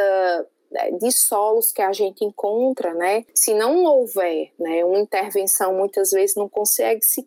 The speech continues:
ter a produção de alimentos que a gente precisaria pra alimentar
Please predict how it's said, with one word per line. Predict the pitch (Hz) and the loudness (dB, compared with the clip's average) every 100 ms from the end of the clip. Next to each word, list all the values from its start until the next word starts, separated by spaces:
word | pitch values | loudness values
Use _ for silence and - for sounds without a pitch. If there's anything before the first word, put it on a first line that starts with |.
| - | -4
ter | 214 208 | 0 2
a | 190 | 0
produção | - 185 185 190 - 196 | -2 -4 -2 -2 0 0
de | 196 | 0
alimentos | 180 190 180 175 - | 0 -2 -2 -2 -4
que | 170 | -4
a | |
gente | 165 175 | -4 -4
precisaria | - - - - - - 180 190 - _ _ | -4 -4 -2 -2 -2 -4 -2 -4 -6 _ _
pra | - 254 | -2 0
alimentar | 262 285 320 320 262 226 233 | 0 2 0 0 0 0 -2